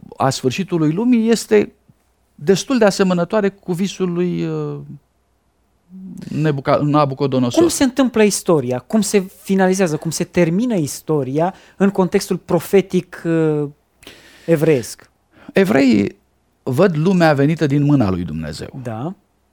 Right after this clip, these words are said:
Speaker 1: Creațiunea este mâna lui Dumnezeu la lucru. Iar ei văd sfârșitul acestui periplu, acestei istorii, tot în mâna lui Dumnezeu, prin intervenția divină, astfel încât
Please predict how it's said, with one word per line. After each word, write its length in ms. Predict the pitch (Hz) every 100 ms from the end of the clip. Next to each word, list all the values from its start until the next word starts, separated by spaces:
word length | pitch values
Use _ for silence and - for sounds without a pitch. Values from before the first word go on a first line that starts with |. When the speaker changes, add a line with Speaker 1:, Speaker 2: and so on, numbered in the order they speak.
| _
Speaker 1:
Creațiunea 720 | 147 147 139 - 180 151 143
este 540 | 143 139 131 - 135
mâna 280 | 127 170 147
lui 120 | 131
Dumnezeu 440 | 127 123 123 117 147
la 140 | 123
lucru. 400 | 123 104 - 64 - _ _ _ _ - - -
Iar 320 | 135 143 135 127 127 123
ei 520 | 190 139 120 170 175 - _
văd 400 | - 117 156 185
sfârșitul 1000 | - - - 123 - 240 233 143 117 - - _ _ _
acestui 640 | 123 127 - 160 - 139
periplu, 580 | - - 131 185 147 110
acestei 500 | 107 107 135 - 117
istorii, 520 | 104 - 185 180 165 - - - _
tot 280 | 208 208 160
în 280 | - 139 131
mâna 280 | 151 123 95
lui 180 | 104
Dumnezeu, 520 | 104 98 98 107 180 180
prin 180 | 160
intervenția 680 | 156 139 135 131 170 147 139
divină, 380 | 120 127 135 107
astfel 300 | 131 - 120
încât 280 | 117 117